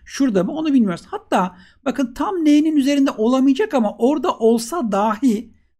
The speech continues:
bakın uzaklık üç bölü iki olacak. Bu durumdayken toplamlar eşit olur. Ama oraya göre daha yakında olacağı için o zaman M ile N'nin toplamı daha büyük olması gerekiyor K ile L'nin toplamından. Çünkü bu mesafe üç bölü iki olduğu için burası üç bölü ikiden mecburen daha az olacak.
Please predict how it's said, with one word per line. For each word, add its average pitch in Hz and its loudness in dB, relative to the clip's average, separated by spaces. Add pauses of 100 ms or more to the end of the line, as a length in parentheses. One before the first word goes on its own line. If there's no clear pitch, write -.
bakın 190 -6
uzaklık 233 -2
üç - -6
bölü 233 0
iki 233 -4
olacak. 285 -2
Bu 233 -4
durumdayken 269 -2
toplamlar 170 -2
eşit 127 -6
olur. 117 -12 (480)
Ama 190 0
oraya 226 2
göre 302 -2
daha 233 -2
yakında 262 0
olacağı 269 -2
için 190 -4
o 208 -4
zaman 262 -2
M 269 0
ile 269 0
N'nin 240 0
toplamı 226 -4 (420)
daha 262 -6
büyük 269 0
olması 240 -4
gerekiyor 247 -6
K 233 -4
ile 214 -2
L'nin 214 0
toplamından. 170 -6 (460)
Çünkü 175 -4
bu 208 0
mesafe 233 0
üç 233 -6
bölü 233 0
iki 233 -6
olduğu 349 0
için 220 -2
burası 220 0
üç 202 -8
bölü 226 -2
ikiden 226 -4
mecburen 233 -2
daha 294 -2
az 233 2
olacak. 139 -6